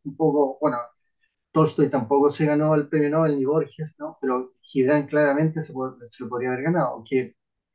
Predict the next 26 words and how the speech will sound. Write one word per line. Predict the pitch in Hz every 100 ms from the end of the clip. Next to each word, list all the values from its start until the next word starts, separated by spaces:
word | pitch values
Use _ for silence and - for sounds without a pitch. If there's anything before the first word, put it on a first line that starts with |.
| _ -
en, | 135 123 117 - _ _ 640 - _ 622 622 _ _
en, | - 120 117 110 - - -
en | 113
términos | 110 139 143 135 123 131 123
de |
reconocimiento | 127 120 120 - 143 135 135
da, | 127 127 123
da | 120
lo | 127
mismo, | 160 147 117
¿no? | 120 - _ _ _ - - _ _ _ _
Pero, | - 156 151 151 151 156 - - _ _ _ _ -
¿cómo | 240 226
fue | - 240
la, | 226 175
la | 156
vida | 156 190
en | 185
general | 156 156 135 143
de | 151
Gibran? | - - 127 139 147 147 -
¿Fue | - 196 196
reconocido? | 190 165 143 - 170 180 175 175 165
Yo | 170
incluso | 170 185 170 175
sé | 160 - 180 185 190